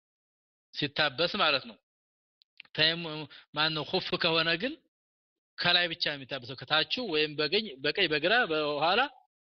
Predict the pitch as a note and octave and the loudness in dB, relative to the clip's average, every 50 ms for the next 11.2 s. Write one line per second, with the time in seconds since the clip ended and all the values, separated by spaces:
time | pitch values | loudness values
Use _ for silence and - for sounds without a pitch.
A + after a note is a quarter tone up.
0 | _ _ _ C#3 C3+ C#3 C3 - - C#3 C3+ C3 C3 C#3 B2 - C#3 C3 C3+ D3+ | _ _ _ 0 0 0 0 0 0 0 0 0 -2 -4 -4 -4 -6 -4 -4 -4
1 | F3+ G3 F#3 D#3 C#3 C3 - - A2 G2 _ _ _ _ _ _ _ _ _ _ | -2 2 2 2 2 2 -2 -4 -12 -16 _ _ _ _ _ _ _ _ _ _
2 | _ _ _ _ - G3 E3+ D#3 F3+ F#3 E3+ - F3 D#3+ E3 D#3+ E3 E3+ G3+ A#3 | _ _ _ _ 0 0 2 2 0 0 2 2 2 2 2 0 0 0 0 -2
3 | G#3 E3+ D#3+ D#3+ E3+ E3+ E3+ E3 D#3+ D#3+ D#3 - E3 D#3 D3+ D3 - D#3 D3+ D3 | -2 -4 -4 -2 0 2 2 0 0 -4 -4 -2 -2 -2 -2 -4 -8 -8 -2 0
4 | D3 D3 C#3+ C#3+ C#3+ D#3 C#3 C#3 C3 C3+ C3+ - D3 C#3+ C#3+ F3 G3+ G#3 G#3+ - | 0 0 0 -2 -4 -6 -6 -6 -6 -6 -4 0 0 2 4 2 2 2 0 -6
5 | _ _ _ _ _ _ - - _ _ C#3+ C3 C3+ D3 D#3 E3 D#3+ D3+ D3+ D3+ | _ _ _ _ _ _ -20 -20 _ _ -12 -6 -4 0 2 2 2 4 2 2
6 | D3+ D3+ D3 D3 D3 C#3 C3+ B2 D3 D3 D3 C3+ D3 C#3+ D3+ F3 F3+ - - D#3 | 2 2 2 2 2 2 2 0 0 0 0 0 0 0 2 2 4 2 2 2
7 | D3 C#3+ C#3 C#3+ C#3+ C3 C#3+ C3+ C#3 C3+ C#3 C#3+ D3+ E3+ G3+ A#3 - - _ _ | 0 -2 -2 -4 -4 -6 -4 -2 0 2 2 2 2 2 0 0 -2 -10 _ _
8 | _ _ _ _ _ _ - D3+ D3+ D#3 D3+ D#3+ D3+ D3+ D3+ D3 C#3 D3+ C#3+ C#3 | _ _ _ _ _ _ -2 -2 -2 0 0 0 0 0 -2 -2 -2 0 -2 0
9 | C#3 C#3+ - D3 C#3+ C#3 C#3 C3+ D3 C#3+ C#3 C3+ C3+ B2+ C3 C3 B2+ C3 C3 B2+ | -2 0 0 0 0 0 0 0 0 0 0 0 -2 -4 -6 -4 -2 0 0 2
10 | B2+ C3+ C#3 C3+ - - E3+ D3+ - - D#3 D3 B2+ A#2+ B2 A#2 A2 A#2 A#2 A2+ | 2 2 2 2 2 2 0 0 -2 -4 -4 -4 -2 -2 -2 -2 0 -2 -2 0
11 | A#2 B2 D3 F3+ | 2 0 0 0